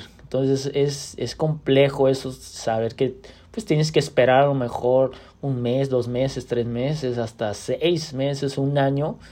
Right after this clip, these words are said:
sin, sin tener a esa persona cerca y, y, pues, aguantarte, ¿no? O a ver cómo le haces sin tener que incumplir, eh, una lesión ahí en la relación.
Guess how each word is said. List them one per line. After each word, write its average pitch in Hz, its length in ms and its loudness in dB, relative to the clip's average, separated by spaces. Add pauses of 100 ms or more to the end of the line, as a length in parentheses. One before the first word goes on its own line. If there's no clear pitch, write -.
(380)
sin, 113 540 -6
sin 113 200 -6
tener 113 260 -2
a 123 60 2
esa 123 220 -2
persona 117 520 -4
cerca 127 680 0
y, 104 500 -6
y, 110 220 -8
pues, - 240 -10
aguantarte, 110 960 -4
¿no? 107 160 -8
O 131 240 0
a 104 80 -4
ver 113 200 -4
cómo 127 240 -2
le 107 180 -4
haces 113 460 -4 (260)
sin 113 220 -8
tener 110 420 -4
que 123 200 0
incumplir, 131 1080 2 (540)
eh, 107 920 -2 (220)
una 127 760 -2
lesión 120 500 0
ahí 117 180 0
en 117 100 0
la 113 100 2
relación. 101 560 -6